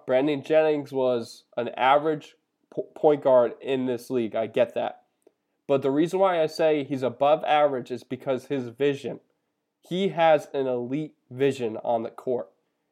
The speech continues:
And you saw that in France. And, of course, the game is different from EuroLeague to the N B A, but he is going to translate fine. And I think Detroit is gonna need him, too.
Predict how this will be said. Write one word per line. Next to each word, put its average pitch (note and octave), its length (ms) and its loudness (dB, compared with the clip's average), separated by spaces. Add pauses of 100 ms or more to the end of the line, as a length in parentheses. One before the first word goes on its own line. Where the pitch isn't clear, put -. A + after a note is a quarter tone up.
And C#3+ 240 0
you D#3 220 -4
saw F#3 240 4
that E3 220 4
in C#3 100 -4
France. C#3+ 440 0
And, B2 300 -2 (120)
of C3 160 -8
course, F#3+ 320 -2
the D3 80 -4
game C#3 440 -2 (260)
is A#2+ 200 -4
different C#3+ 600 0
from A2+ 340 -4 (340)
EuroLeague D#3 720 2 (540)
to - 400 -4
the B2 160 -2
N D#3 160 2
B D#3+ 160 -2
A, A#2 300 0 (320)
but B2+ 140 0
he D#3+ 200 -4
is E3+ 100 -2
going F3+ 200 0
to D3+ 100 -4
translate C#3 640 -2
fine. C3 440 2 (360)
And C3 460 0
I - 140 4
think E3+ 260 0
Detroit D3 420 2
is C3 120 -10
gonna C3+ 240 0
need C#3 240 -2
him, A2 240 -10 (100)
too. C#3+ 260 -2